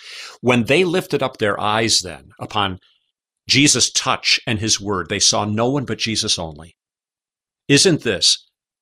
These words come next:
the life of faith for us now? I really think that's the climax to the transfiguration and the greatest manifestation of his glory. And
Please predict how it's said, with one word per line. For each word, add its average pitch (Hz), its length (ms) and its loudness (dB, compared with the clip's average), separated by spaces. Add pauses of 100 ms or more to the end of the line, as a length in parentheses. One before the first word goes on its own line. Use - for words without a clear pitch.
(160)
the 117 120 2
life 110 560 0
of 110 120 -4
faith 101 480 -4
for 95 240 -8
us - 180 -2
now? 82 480 -10 (2250)
I 120 120 2
really 151 260 4
think 123 160 -4
that's 107 200 -4
the 107 100 -8
climax 92 720 -4 (140)
to 113 120 -2
the 98 80 -4
transfiguration 92 1040 -4
and 104 140 -4
the 101 40 -6
greatest 113 380 0
manifestation 101 880 -2
of 78 80 -16
his 90 160 -6
glory. 82 400 -10
And 87 140 -12